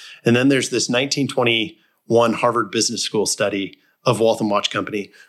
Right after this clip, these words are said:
where they basically talk about how Waltham is the slow adopter of great, of latest managerial trends. They don't know how to do anything with time costing their parts. And all this runs contrary to what they had actually figured out how to do back in eighteen seventy-six.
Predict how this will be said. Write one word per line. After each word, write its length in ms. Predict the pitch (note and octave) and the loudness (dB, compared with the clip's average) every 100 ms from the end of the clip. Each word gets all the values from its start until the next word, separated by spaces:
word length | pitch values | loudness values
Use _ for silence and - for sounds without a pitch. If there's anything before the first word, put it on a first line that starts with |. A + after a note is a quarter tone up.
| _ | _
where 120 | B2+ | 2
they 140 | A#2+ A#2 | 2 0
basically 400 | C3+ C#3 B2+ A#2+ | 0 -2 -4 0
talk 260 | A#2 A#2 | 0 0
about 220 | A2+ A2 | -2 -4
how 180 | G#2+ G#2+ | -2 -2
Waltham 460 | G2 A2 A2+ B2+ A2 | 0 0 2 0 0
is 140 | G2 | -2
the 100 | - | -4
slow 400 | - - A#2 B2+ | -6 -4 0 2
adopter 600 | C3+ A#2 G#2 - A2+ G#2+ | 2 0 -2 -4 -2 -2
of 140 | G#2 - | -4 -2
great, 260 | A2 A2 - | 0 0 0
of 340 | G#2 F2+ - | 0 -2 -8
latest 380 | A2+ A#2+ A#2 - | -2 0 0 -2
managerial 560 | A#2+ A2+ G#2+ G#2+ G#2+ G#2+ | -2 -2 -2 -2 0 0
trends. 500 | - G#2+ G#2+ G#2+ G#2 | -2 -4 -2 -2 0
They 120 | G#2 | 0
don't 120 | A#2+ | 0
know 120 | B2 | 0
how 80 | A#2 | -2
to 80 | G#2+ | -2
do 120 | G#2+ | -2
anything 380 | A2+ C3+ B2+ A#2+ | 0 0 0 -2
with 140 | A2 | -2
time 260 | - A2+ A2+ | -2 -4 -2
costing 440 | - A2+ - A#2 | -2 -2 -2 -4
their 120 | A#2+ | -2
parts. 560 | A2 G#2 G2 G2 - - - - - - - | -2 0 0 0 -4 -6 -12 -20 -20 -6 -2
And 100 | A#2 | 2
all 180 | C#3 | 2
this 220 | C3+ B2 B2 | 2 0 0
runs 160 | A2+ | -2
contrary 580 | - A#2+ A2 - G2+ G2+ | -2 -2 0 0 -2 -4
to 220 | - A#2 | -4 -4
what 300 | G#2 G#2 B2+ | -2 -2 0
they 140 | B2 G#2+ | 0 0
had 100 | G#2 | 0
actually 240 | G#2 G#2 | -4 -6
figured 400 | F#2 - B2 A2+ | -4 0 2 2
out 160 | A2 G#2 | 2 0
how 100 | A2 | -4
to 100 | G2+ | -2
do 280 | A2 A2 F#2+ | 0 0 0
back 220 | G2 - | -4 -4
in 80 | G2 | -6
eighteen 320 | F#2+ A#2 G2 | -6 -6 -4
seventy-six. 760 | G#2+ F#2+ F#2+ - G#2+ - - | -4 -4 -4 -4 -4 -6 -12